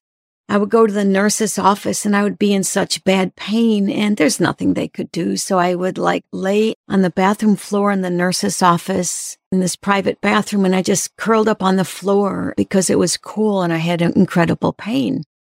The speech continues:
And this one time I had heard these girls talking about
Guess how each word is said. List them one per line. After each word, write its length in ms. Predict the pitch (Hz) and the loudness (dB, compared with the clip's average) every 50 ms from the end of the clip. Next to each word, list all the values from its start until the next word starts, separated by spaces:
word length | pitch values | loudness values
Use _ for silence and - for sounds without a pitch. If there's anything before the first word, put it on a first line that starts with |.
| _ _ _ _ _ _ _ _ | _ _ _ _ _ _ _ _
And 180 | 240 226 208 208 | -2 2 2 2
this 220 | 196 202 - - - - | 2 2 -2 -4 -4 0
one 220 | 208 226 254 311 - | 2 4 4 4 2
time 420 | - - 220 202 196 196 190 180 - _ _ _ _ _ _ _ | 0 0 0 2 2 2 2 0 -2 _ _ _ _ _ _ _
I 160 | - 180 208 | -2 0 2
had 180 | 226 233 226 208 | 4 4 2 2
heard 280 | 208 220 220 208 190 - | 2 4 4 4 2 2
these 240 | - 185 156 - | 0 -2 -2 -2
girls 400 | - - 180 196 233 277 254 - | -2 0 2 4 4 2 2 0
talking 420 | - - 160 170 160 - - 208 - | -4 -2 -2 -2 0 0 2 2 2
about 460 | - 180 - 185 180 180 180 185 - | 2 0 0 0 0 2 0 -2 -4